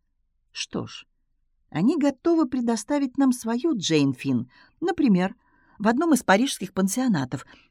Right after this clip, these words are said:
У Таппинс перехватило дыхание, а мистер Картер улыбнулся. Никто не имеет ни малейшего представления о том, как она выглядит,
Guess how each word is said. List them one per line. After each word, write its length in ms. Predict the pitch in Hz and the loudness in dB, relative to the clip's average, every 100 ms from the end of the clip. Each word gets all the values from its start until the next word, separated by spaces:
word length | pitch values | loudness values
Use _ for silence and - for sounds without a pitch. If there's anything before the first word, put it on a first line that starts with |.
| _ | _
У 80 | 139 | -20
Таппинс 420 | 127 143 - 156 - | -12 -12 -8 -10 -6
перехватило 520 | 180 170 185 202 202 | -6 -4 -4 -2 -2
дыхание, 600 | 202 214 269 160 143 131 - | -2 -2 0 2 0 -2 -4
а 100 | 165 | 2
мистер 380 | 160 151 - 135 | 2 0 -4 -6
Картер 420 | 127 135 - 220 - | -6 -10 -6 -8 -4
улыбнулся. 720 | 247 170 123 120 127 - - _ _ _ _ _ _ - | -2 -2 -2 -4 -6 -14 -18 _ _ _ _ _ _ -12
Никто 360 | 139 - 226 | -12 -8 0
не 220 | 214 240 | 4 4
имеет 300 | 269 294 302 | 4 2 0
ни 80 | 285 | 0
малейшего 400 | 294 320 320 359 | 0 0 0 -2
представления 760 | 349 349 - 381 349 349 220 196 | -4 -6 -6 -2 0 2 4 2
о 60 | |
том, 220 | 190 190 175 | 0 -2 -2
как 180 | 185 | -2
она 180 | 190 208 | 0 0
выглядит, 520 | 233 220 143 139 139 | 0 0 0 -2 -4